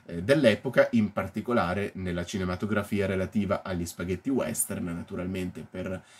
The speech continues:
la sua particolare fisionomia era un interprete ideale, eh, per tale genere di pellicola. È in-,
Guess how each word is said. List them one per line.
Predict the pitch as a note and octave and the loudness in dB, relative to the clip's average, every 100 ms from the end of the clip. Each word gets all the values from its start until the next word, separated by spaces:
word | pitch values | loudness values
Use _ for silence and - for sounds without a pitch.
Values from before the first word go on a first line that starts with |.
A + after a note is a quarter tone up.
| - - | -18 -8
la | - | -6
sua | - G2+ F#2 E2+ E2+ | -2 2 2 2 -2
particolare | F#2+ F2 F2+ G2+ G2 F2+ | -4 -4 -2 2 2 2
fisionomia | G2+ F#2+ G#2+ A2 F#2 F#2 - | -2 2 4 4 4 0 -2
era | G#2+ G2 - | 0 0 2
un | A2+ | 4
interprete | G#2+ G2+ G2 G2 - F#2+ G#2+ | 4 4 -2 -4 -4 -4 -2
ideale, | G#2+ A#2+ A2 G#2 F#2+ F#2+ G#2 - - - _ | 4 6 6 6 4 2 0 -4 -12 -20 _
eh, | - | -12
per | F2 A#2+ A2+ | -6 -2 2
tale | A2 G#2+ | 4 4
genere | G2 G2+ F#2+ | 2 0 0
di | F#2 | -2
pellicola. | F2 G2 F2 D#2 E2+ F2+ | -2 -2 0 -2 -2 0
È | - | 4
in-, | G#2 G2 F2 F#2+ F2+ F2 E2+ | 4 4 2 0 0 0 -2